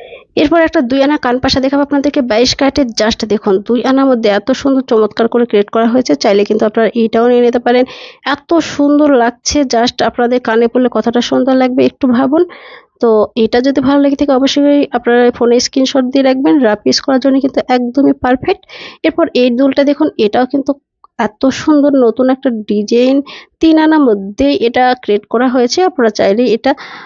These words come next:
আহ, খুব কম ওজনে নিতে পারেন, কম ওয়েট দিয়েও তৈরি করে নিতে পারেন, খুবই সুন্দর। এটা তিন আনা দিলে একটু বেশি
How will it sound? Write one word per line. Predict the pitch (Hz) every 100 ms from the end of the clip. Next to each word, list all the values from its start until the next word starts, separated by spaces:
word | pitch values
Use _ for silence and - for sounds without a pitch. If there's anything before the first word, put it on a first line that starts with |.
| -
আহ, | 226 220 -
খুব | - 240 -
কম | 226 220
ওজনে | 220 240 262
নিতে | 269 269
পারেন, | 269 269 285 269 - _ _ _
কম | 254 262 247 208
ওয়েট | 220 220
দিয়েও | 240 247
তৈরি | 240 196 190
করে | 190 185
নিতে | 185 185
পারেন, | 190 185 190
খুবই | 202 240 254
সুন্দর। | - 277 277 330 392
এটা | 226 240
তিন | 220 262
আনা | 262 262
দিলে | 247 269 262
একটু | 262 _ 254 226
বেশি | 226 - 269